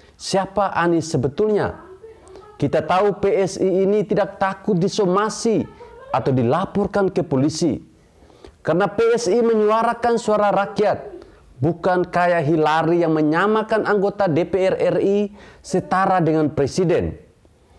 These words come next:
Secara level mungkin sama, tapi secara perlakuan ya harus beda lah. Coba deh si Hillary Nasdem ini nyapres, pasti kalah. Anak buahnya Surya Paloh ini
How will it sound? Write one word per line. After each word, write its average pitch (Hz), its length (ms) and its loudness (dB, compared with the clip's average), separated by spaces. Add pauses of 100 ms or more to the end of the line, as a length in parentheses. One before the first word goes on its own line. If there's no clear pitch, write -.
(140)
Secara 190 440 0
level 196 600 2
mungkin 226 240 0
sama, 131 720 -2 (400)
tapi 127 240 -2
secara 226 480 0
perlakuan 226 800 0 (400)
ya 123 160 2
harus 156 320 2
beda 208 400 2
lah. 98 320 -2 (560)
Coba 208 240 2
deh 170 240 2
si 160 200 -2
Hillary 156 440 2
Nasdem 151 400 0
ini 175 480 0 (240)
nyapres, 165 640 0 (400)
pasti 220 400 -2
kalah. 120 480 0 (160)
Anak 202 320 2
buahnya 196 400 2
Surya 185 320 0
Paloh 170 320 2
ini 180 400 2